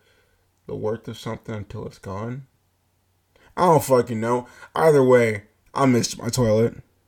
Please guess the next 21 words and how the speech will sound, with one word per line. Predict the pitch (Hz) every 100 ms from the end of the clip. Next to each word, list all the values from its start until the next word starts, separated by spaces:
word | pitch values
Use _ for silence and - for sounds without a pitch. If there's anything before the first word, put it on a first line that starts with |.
| _ _ -
Okay, | 139 120 135
I | 120
never | 131 127
thought | 123 113
I'd | 110
ever | 110
say | - 107
that, | 107 107 104
but | 107
yes, | 110 104 -
I | 107
missed | 104 98
my | 110 104
toilet. | 104 101 98 92 _ _ - - - -
And | 139
now | 143 160
it | 147
works. | 123 165 160 120 - - - - -
I |
mean, | 147 143
it, | 139